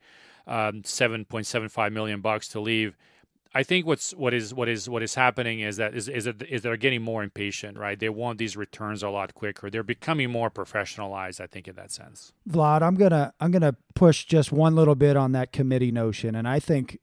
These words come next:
Speaker 2: w-, from what I've heard is that this gets funded by the big donors. So one, these schools, when you have these big buyouts and you fire a guy, it's because the alums and the big boosters are,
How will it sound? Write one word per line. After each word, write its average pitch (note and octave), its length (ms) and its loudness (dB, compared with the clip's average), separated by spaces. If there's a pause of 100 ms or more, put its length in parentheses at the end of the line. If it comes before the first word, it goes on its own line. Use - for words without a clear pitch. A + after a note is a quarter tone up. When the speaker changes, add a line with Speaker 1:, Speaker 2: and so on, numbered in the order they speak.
Speaker 2:
w-, C3 300 -6
from F3 220 6
what F3 160 10
I've D3+ 200 6
heard A#2 300 4
is A2 160 -4
that A#2 240 0
this F3 220 6
gets - 240 4
funded D3 580 4
by B2+ 180 4
the A#2+ 120 0
big A2+ 240 2
donors. A2 520 -2
So C#3+ 180 2
one, D#3 380 8
these C3 160 0
schools, C#3+ 460 6
when D3 160 0
you E3 80 8
have F3+ 160 6
these D#3 160 6
big C3+ 180 2
buyouts B2+ 440 0
and C3 80 -2
you B2 80 -2
fire C#3+ 400 4
a C#3+ 40 2
guy, D#3+ 360 6 (320)
it's - 160 4
because F3+ 340 8
the E3 140 8
alums D3+ 600 4
and C#3+ 80 2
the C3+ 60 -2
big C3 220 0
boosters C3+ 600 2
are, B2 500 0